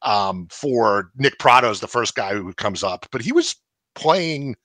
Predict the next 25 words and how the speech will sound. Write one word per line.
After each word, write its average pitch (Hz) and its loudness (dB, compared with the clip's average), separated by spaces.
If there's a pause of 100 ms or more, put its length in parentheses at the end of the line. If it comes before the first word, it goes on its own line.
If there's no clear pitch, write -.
(440)
pretty 240 4
much 196 4
every 143 4
day 143 4
already 135 4
between 156 -4
first 135 -2
base 123 -4
and 107 -6
the 113 -4
outfield. 117 -4
So 135 -4
it's - -8
not 151 -2
much 107 -4 (440)
of 113 -8
an 107 -8
improvement 143 -4
in 104 -16
situation 101 -8
for 92 -16
him. 95 -12
He 120 -8
just 127 -8
becomes 101 -8